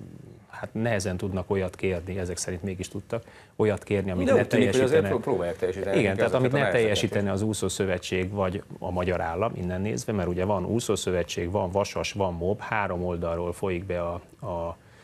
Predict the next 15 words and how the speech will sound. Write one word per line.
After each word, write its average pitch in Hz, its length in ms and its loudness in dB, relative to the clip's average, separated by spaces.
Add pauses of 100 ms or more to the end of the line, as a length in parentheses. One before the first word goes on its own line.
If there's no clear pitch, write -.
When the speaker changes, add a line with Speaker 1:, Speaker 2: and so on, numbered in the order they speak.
(260)
Speaker 1:
a - 140 -4
támogatás, 90 800 -2
Speaker 2:
Mhm. 160 100 -4
Speaker 1:
ilyen, 98 200 0
olyan, 90 220 -2
amolyan 90 340 -4
formában, 87 680 -4
ugye 85 200 -4
a 82 300 -4 (100)
Hosszú 101 320 -4
Katinka 90 420 -4
és 85 140 -6
a - 40 -6
Sén 85 260 -6
felkészüléséhez. 127 1080 -2